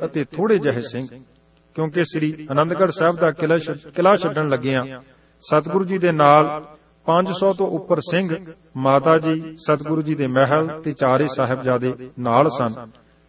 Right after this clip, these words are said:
ਇਸ ਘਮਸਾਣ ਯੁੱਧ ਵਿੱਚ ਭਾਈ ਉਦੈ ਸਿੰਘ ਜੀ, ਭਾਈ ਜੀਵਨ ਸਿੰਘ ਜੀ ਵਰਗੇ ਅਨੇਕਾਂ ਸੂਰਬੀਰ ਯੋਧੇ ਸ਼ਹੀਦ ਹੋ ਗਏ ਅਤੇ ਬਹੁਤ ਸਾਰੇ ਸਰਸਾ ਨਦੀ ਦੇ ਵਹਿਣ ਵਿੱਚ ਵਹਿ ਗਏ। ਸੋ ਥੋੜੇ ਜਿਹੇ ਸਿੰਘ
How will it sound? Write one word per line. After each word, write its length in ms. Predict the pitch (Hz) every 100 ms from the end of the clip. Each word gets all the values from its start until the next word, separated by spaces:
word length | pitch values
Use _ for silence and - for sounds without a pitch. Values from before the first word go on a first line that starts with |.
| _ _
ਇਸ 360 | 160 175 190 185 180
ਘਮਸਾਣ 460 | 165 135 120 131 156
ਯੁੱਧ 160 | 190 196
ਵਿੱਚ 320 | 160 175 156 -
ਭਾਈ 200 | 143 131
ਉਦੈ 320 | 135 147 185
ਸਿੰਘ 260 | 170 175 170
ਜੀ, 360 | 170 165 170 _ _ _ -
ਭਾਈ 180 | 135
ਜੀਵਨ 340 | 135 139 151 185
ਸਿੰਘ 200 | 180 175
ਜੀ 120 | 180
ਵਰਗੇ 380 | 147 147 147 147
ਅਨੇਕਾਂ 640 | 131 135 143 135 143 135 - _
ਸੂਰਬੀਰ 560 | - 156 160 170 165 170
ਯੋਧੇ 600 | 143 160 160 160 165 160 _
ਸ਼ਹੀਦ 400 | - 170 131 135
ਹੋ 180 | 170 165
ਗਏ 200 | 160 156 160 156 - -
ਅਤੇ 180 | 165 156
ਬਹੁਤ 280 | 120 208 220 -
ਸਾਰੇ 240 | 143 135 139 135
ਸਰਸਾ 420 | - 160 147 156
ਨਦੀ 240 | 135 131
ਦੇ 160 | 135 135
ਵਹਿਣ 240 | 117 160
ਵਿੱਚ 200 | 131 120
ਵਹਿ 220 | 104 123 131
ਗਏ। 240 | 147 110 - _ _ _ _ _ _ _ _ _ _ _ _ _ _ _ _ _ _ _ _ _ -
ਸੋ 180 | 202
ਥੋੜੇ 360 | 190 196 233 262
ਜਿਹੇ 240 | 220 180
ਸਿੰਘ 420 | 165 180 196 196